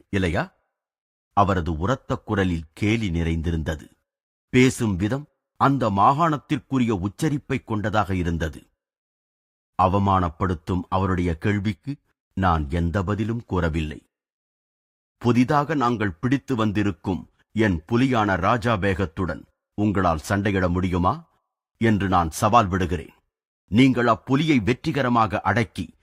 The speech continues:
அதை சங்கிலியால் கட்டி, அந்த கூண்டிலிருந்து சுய நினைவுடன் வெளிப்பட்டால், நீங்களே இந்த வங்காள புலியை வைத்துக் கொள்ளலாம். பல ஆயிரம் ரூபாய்களும் மற்றும் பல பரிசுகளும் கூட வழங்கப்படும். நீங்கள் அதனுடன்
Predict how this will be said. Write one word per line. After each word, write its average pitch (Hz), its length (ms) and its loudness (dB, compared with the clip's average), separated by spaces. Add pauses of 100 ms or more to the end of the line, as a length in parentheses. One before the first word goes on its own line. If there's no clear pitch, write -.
(100)
அதை 127 340 2
சங்கிலியால் 135 640 0
கட்டி, - 480 -2
அந்த 104 420 4
கூண்டிலிருந்து 131 600 4
சுய 135 300 2
நினைவுடன் 113 520 2
வெளிப்பட்டால், 110 640 0 (140)
நீங்களே 120 580 4
இந்த 110 240 2
வங்காள 110 460 4
புலியை 101 380 0
வைத்துக் 92 400 -2
கொள்ளலாம். 87 480 -2 (380)
பல 104 280 4
ஆயிரம் 104 420 2
ரூபாய்களும் 113 580 2 (240)
மற்றும் 143 440 0
பல 113 200 0
பரிசுகளும் 160 640 0
கூட 165 200 0
வழங்கப்படும். 92 680 0 (460)
நீங்கள் 110 460 4
அதனுடன் 156 480 2